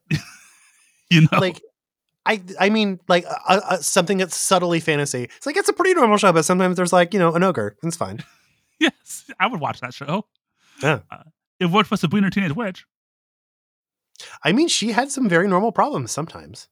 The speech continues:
Speaker 1: Yeah, sometimes, yes. Uh, but anyway, we cut then. So shit pops off very quickly. Um, the first,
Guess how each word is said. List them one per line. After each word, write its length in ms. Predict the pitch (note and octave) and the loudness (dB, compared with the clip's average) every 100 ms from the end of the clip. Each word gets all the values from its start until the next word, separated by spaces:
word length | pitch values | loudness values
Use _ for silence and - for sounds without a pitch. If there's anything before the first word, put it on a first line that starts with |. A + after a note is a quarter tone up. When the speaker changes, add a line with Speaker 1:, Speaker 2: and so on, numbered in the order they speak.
| _ | _
Speaker 1:
Yeah, 220 | D#4 G4 | -4 -4
sometimes, 460 | - G3 - - - | -2 -2 -4 -10 -18
yes. 180 | - - _ _ | -20 -20 _ _
Uh, 180 | G#2+ F#2 - _ - | -10 -10 -18 _ -12
but 140 | C#3 F#3+ | -6 -2
anyway, 340 | F#3 E3+ C3 _ _ _ _ | 0 0 -2 _ _ _ _
we 100 | E3 - | -10 -10
cut 220 | - G3 D#3+ | -4 -4 -2
then. 340 | F#3 F#3 F3+ - | -2 -2 -4 -8
So 540 | - F3+ F3 E3 D#3+ - _ | -6 -2 -2 -2 -6 -10 _
shit 340 | - - C4 - | -10 -4 -4 -2
pops 320 | A3 G3+ - | -2 -2 -2
off 280 | G3+ D#3+ - | -2 -2 -2
very 200 | G3 F#3 | -2 -2
quickly. 480 | F3 E3 C#3 A2 - _ _ - | -4 -6 -8 -12 -14 _ _ -4
Um, 460 | C#3 C3 A#2+ A2 - | 0 0 0 -4 -4
the 100 | C3 | -6
first, 400 | - G3 F#3+ - | 0 2 2 0